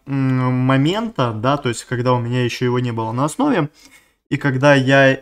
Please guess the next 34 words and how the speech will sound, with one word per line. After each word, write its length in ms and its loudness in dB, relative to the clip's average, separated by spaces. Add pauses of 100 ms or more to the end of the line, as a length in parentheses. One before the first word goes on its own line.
его 640 0
реализовывал 840 2
исключительно 1040 -4
на 300 2
своих 420 -2
пресс-аккаунтах, 840 0 (1080)
я 720 2 (360)
считал 420 2
его 260 4
просто 420 0
сильным. 460 -4 (240)
Да, 100 -4
то 100 -8
есть, 100 -14
ну, 160 -4
просто 380 -2
сильное 380 -2
устройство, 500 -4
да, 160 4
я 140 0
понимал, 520 2 (340)
что 420 4
за 120 0
счёт 220 -4
того, 220 2
что 320 0
с-, 240 -4
за 500 2
семь 240 0
секунд 420 -4
можно 300 -2
уничтожить 500 -4
любого 280 0
противника, 600 -2